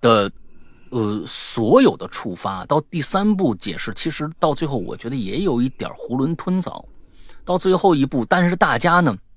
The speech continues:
因为已经被架在那儿了，一些愿意看、愿意去烧脑、愿意去分析的一些人，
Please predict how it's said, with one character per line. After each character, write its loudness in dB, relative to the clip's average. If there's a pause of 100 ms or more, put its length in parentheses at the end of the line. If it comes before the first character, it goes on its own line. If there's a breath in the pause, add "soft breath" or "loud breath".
(420)
因 4
为 6
已 -4
经 8
被 6
架 6
在 -2
那 -6
儿 -12
了， -16 (380 loud breath)
一 2
些 4
愿 6
意 4
看、 4
愿 6
意 4
去 -2
烧 6
脑、 2
愿 4
意 2
去 0
分 2
析 2
的 0
一 -2
些 0
人， 0